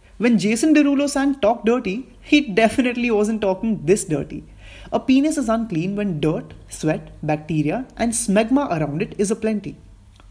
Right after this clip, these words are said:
What is smegma? Smegma is thick, cheesy, and white, and is a substance released naturally by the sebaceous glands in your penis.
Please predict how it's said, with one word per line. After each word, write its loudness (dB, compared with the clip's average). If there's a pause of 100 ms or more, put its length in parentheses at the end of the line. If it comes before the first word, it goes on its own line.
What 0
is -2
smegma? 0 (580)
Smegma 2
is -4
thick, -2 (240)
cheesy, -2
and 0
white, -4 (300)
and 4
is 4
a 0
substance -2
released 2
naturally -4
by -2
the -4
sebaceous -2
glands -4
in -2
your -4
penis. -8